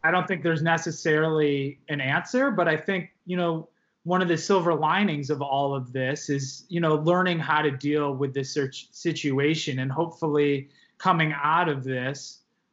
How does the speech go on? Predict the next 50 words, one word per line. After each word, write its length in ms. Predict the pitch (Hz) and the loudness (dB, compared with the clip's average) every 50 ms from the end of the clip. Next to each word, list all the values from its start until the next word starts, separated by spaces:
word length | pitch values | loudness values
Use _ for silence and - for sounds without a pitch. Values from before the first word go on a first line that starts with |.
| _ | _
um, 320 | - 151 143 143 143 147 156 | -4 -2 0 0 0 0 0
you 80 | 160 | 0
know, 100 | 165 156 | 0 0
that 300 | 151 143 147 143 156 - | 0 0 0 -2 -2 -4
community 760 | - - 185 170 160 165 185 196 196 170 143 143 143 143 147 147 | -6 -6 -6 -4 -2 -2 -2 -2 -2 -2 -2 -2 -2 -2 -2 -4
will 540 | 151 156 143 147 156 147 147 143 139 139 135 | -6 -6 -4 -4 -2 0 0 0 -2 -2 -4
be 340 | 135 151 143 143 143 143 135 | -4 -2 -2 -2 -2 -2 -4
better 320 | 131 143 131 135 135 135 | -4 -2 -2 0 -2 -2
prepared 720 | 135 - 151 131 - - 139 131 131 135 131 123 123 - | -4 -4 -6 -8 -6 -4 -4 -2 0 0 -2 -4 -6 -8
for 120 | _ - 131 | _ -10 -8
when 160 | 131 135 135 | -6 -6 -6
this 140 | 135 131 - | -6 -8 -8
happens. 460 | - 143 139 143 139 139 123 123 120 | -4 -4 -4 -4 -4 -6 -10 -10 -8
'Cause 180 | - - 143 139 | -6 -6 -4 -4
I 100 | 139 143 | -4 -6
can 160 | 143 156 147 | -6 -8 -6
guarantee 460 | 131 139 147 143 135 135 135 - 190 180 | -4 -2 -2 -2 -4 -6 -6 -6 -4 -4
you, 340 | 151 131 123 123 127 131 131 - _ _ _ _ _ _ _ _ _ | -2 -2 -2 -2 -4 -6 -8 -12 _ _ _ _ _ _ _ _ _
well, 80 | - 151 | 0 0
there's 120 | 151 139 | 2 2
not 160 | 139 180 170 156 | 2 0 0 0
many 140 | 147 143 | -2 -4
guarantees 520 | 131 131 143 135 135 135 - - 170 151 143 | -2 -2 -2 -2 -2 -4 -6 -6 -6 -4 -4
in 120 | 135 123 | -4 -6
life, 160 | 120 123 127 - - | -6 -8 -8 -4 -2
but 260 | 151 143 139 139 - - _ _ _ _ _ - | 0 0 0 -2 -4 -10 _ _ _ _ _ -2
I 160 | 170 170 170 | -2 0 0
feel 220 | 156 - 202 190 180 | 0 0 0 2 2
like 160 | 170 160 165 | 2 0 -2
this 160 | 175 165 160 | -4 -6 -6
is 80 | 160 156 | -4 -2
not 180 | 156 151 147 | -2 -2 -2
gonna 120 | - 160 147 | -2 -4 -6
be 100 | 151 143 | -4 -4
the 80 | 139 | -4
last 320 | 131 127 131 131 131 - - | -4 -4 -4 -4 -6 -6 -8
time 180 | 156 135 131 | -8 -6 -6
we 120 | 135 135 131 | -6 -4 -4
have 180 | 135 135 135 | -4 -6 -6
to 80 | - 139 | -8 -10
deal 280 | 131 135 143 147 139 | -8 -4 -4 -4 -2
with 180 | 127 127 127 - | -4 -6 -8 -8
covid 300 | - 139 127 123 131 127 | -6 -6 -6 -6 -6 -6
nineteen 460 | 127 123 127 127 - - 147 139 131 | -6 -6 -8 -8 -10 -10 -8 -6 -4
or 140 | 127 127 131 | -4 -4 -6
any 300 | - 143 139 135 131 123 | -6 -6 -6 -4 -4 -4
other 320 | 127 127 131 123 120 - _ - | -4 -2 -4 -4 -4 -6 _ -10
pandemic. 680 | - 131 127 127 123 127 123 131 131 123 113 113 - 151 | -6 -6 -4 -4 -4 -2 -2 -2 -2 -4 -6 -10 -8 -6
As 160 | 135 131 131 | -6 -4 -4
we 140 | 143 139 | -6 -6